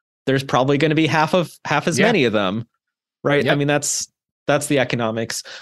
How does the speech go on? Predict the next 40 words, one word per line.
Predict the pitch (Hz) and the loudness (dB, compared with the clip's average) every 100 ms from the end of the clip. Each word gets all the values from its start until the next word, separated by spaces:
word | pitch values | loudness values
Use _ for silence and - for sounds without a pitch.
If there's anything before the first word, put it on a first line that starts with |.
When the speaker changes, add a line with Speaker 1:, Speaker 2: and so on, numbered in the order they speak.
| - | -2
Speaker 1:
But | 202 | 0
this | - 180 | 2 2
Speaker 2:
And | |
it | 185 | 4
Speaker 1:
brings, | 226 202 | 2 2
Speaker 2:
is | 165 | 2
Speaker 1:
brings | 196 190 | 2 2
up | 175 - | 2 2
a | |
bigger | 156 165 156 175 | 2 2 2 0
issue, | 254 185 | 2 0
which | 156 160 185 | 0 0 0
is | 170 - | 0 -2
I | 180 | -2
do | 175 185 208 | -2 -2 -2
think | 208 170 165 _ - | -2 -4 -6 _ -4
what | 160 | 0
you're | 156 | 0
hitting | 156 226 190 | 0 2 2
on | 139 135 | 2 2
is | 135 135 - - - _ _ | 0 -2 -6 -14 -20 _ _
there | 170 143 | 0 2
are | 165 190 | 4 4
these | 214 180 | 2 0
long-term | 143 156 165 170 - 170 160 | 0 2 2 0 -2 -2 0
risks | 135 147 - - | 0 0 -2 -6
that | 143 | -4
maybe | 143 147 147 151 147 - | 0 0 0 0 -2 -4
ro-, | 135 135 135 - - | -2 -2 -2 -10 -4
A | 143 147 | 2 2
I | 135 143 | 2 2
is | 143 | 0
gonna | 139 143 139 135 | -2 -2 0 -2
fuel | 135 139 135 | -2 -2 0
this | 135 139 | 0 0
rebellion | 151 127 123 135 139 | -2 0 0 2 0
of | 139 117 | 0 0
robots | 123 127 127 127 | -2 0 0 -2
and | 131 | -4
this, | 127 | -4